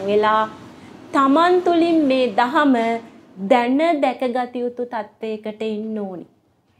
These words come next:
ඒ සඳහා ඔබේ, ඔබ හොඳින් අවධානය යොමු කරන්න මේ කියන්නේ මොකක්ද කියන එකට. හොඳින් අවධානය යොමු කරමින් කියන හැම කරුණක්ම තමන්ගේ තුල විශ්ලේෂණය කරමින්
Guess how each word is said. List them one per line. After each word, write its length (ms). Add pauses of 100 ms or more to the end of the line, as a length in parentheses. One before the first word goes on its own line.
(460)
ඒ 120
සඳහා 480
ඔබේ, 460 (720)
ඔබ 220 (100)
හොඳින් 640
අවධානය 680
යොමු 240
කරන්න 480
මේ 180
කියන්නේ 640
මොකක්ද 520
කියන 300
එකට. 340 (500)
හොඳින් 460
අවධානය 560
යොමු 280
කරමින් 560
කියන 340
හැම 400 (280)
කරුණක්ම 800 (840)
තමන්ගේ 540
තුල 280
විශ්ලේෂණය 800 (120)
කරමින් 600